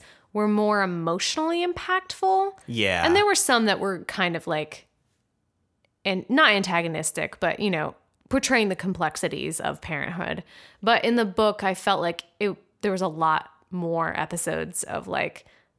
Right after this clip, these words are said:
Speaker 1: them fighting or them not getting along. And I don't know. I think it was maybe trying to show different things.
Speaker 2: Yeah.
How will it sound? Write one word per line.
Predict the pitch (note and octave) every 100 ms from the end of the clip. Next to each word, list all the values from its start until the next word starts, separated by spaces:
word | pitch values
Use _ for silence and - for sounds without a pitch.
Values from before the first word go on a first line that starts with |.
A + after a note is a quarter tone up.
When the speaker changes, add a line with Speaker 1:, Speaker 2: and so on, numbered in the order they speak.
| A#3
Speaker 1:
them | D4
fighting | D4+ F4+ F4+ A3+ F3+ E3+ D#3+ E3 -
or | G3+ G#3 G3 F#3+
them | G#3 A3+
not | B3 B3+
getting | C#4+ C#4+
along. | C#4+ D4 C#4 G3+ F#3 F3+ F3 F3
And | - F#3 F#3 F3+ F3 F#3 - -
I | G3+
don't | E3+
know. | D#3+ E3 F#3+ -
I | A3
think | B3
it | B3+
was | A3+ - - _ _ _ -
maybe | A3 G#3+
trying | G3+ G3 E3+ D#3+
to |
show | D#3 E3 D3+
different | C#3 - -
things. | - - - - - _ - - - _
Speaker 2:
Yeah. | C#3 F3 F3+ D3+ C#3+ B2 G#2